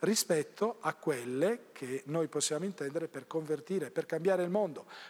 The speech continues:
per rendere più bello il mondo, per renderlo più vivibile, più a dimensione umana, per vincere la guerra, stabilire la pace,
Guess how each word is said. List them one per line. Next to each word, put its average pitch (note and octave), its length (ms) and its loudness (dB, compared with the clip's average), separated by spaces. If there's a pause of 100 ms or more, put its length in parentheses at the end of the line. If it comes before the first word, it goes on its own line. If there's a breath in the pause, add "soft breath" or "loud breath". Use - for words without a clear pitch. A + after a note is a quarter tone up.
per A3 160 12
rendere A#3+ 380 10
più G#3 160 2
bello A3+ 260 12
il G3+ 80 6
mondo, G3+ 400 6 (260 loud breath)
per A3 180 12
renderlo A3 680 8 (400 loud breath)
più C4+ 180 10
vivibile, F#3+ 880 6
più A3+ 220 10
a A3 60 12
dimensione G3+ 760 8
umana, F#3 600 6 (300 loud breath)
per G#3+ 600 8 (1000 loud breath)
vincere G#3 720 8
la F3+ 120 6
guerra, G#3 560 8
stabilire G#3 600 8
la F3+ 120 6
pace, F#3 520 8